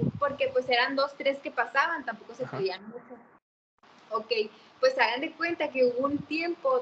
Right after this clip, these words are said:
Speaker 1: donde una persona llamaba con malas intenciones.
Speaker 2: Oh.
Speaker 1: Este, y nomás decían, había hombres que también respondían el teléfono,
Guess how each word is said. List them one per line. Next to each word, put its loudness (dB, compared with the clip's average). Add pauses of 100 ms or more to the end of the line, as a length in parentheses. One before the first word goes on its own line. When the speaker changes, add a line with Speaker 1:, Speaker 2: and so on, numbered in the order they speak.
Speaker 1:
donde 0
una -6
persona -2
llamaba 0
con -4
malas 0
intenciones. -8 (640)
Speaker 2:
Oh. -8
Speaker 1:
Este, 0
y -4
nomás 2
decían, 0 (240)
había 2 (220)
hombres -6
que -20
también -4
respondían -10
el -16
teléfono, -4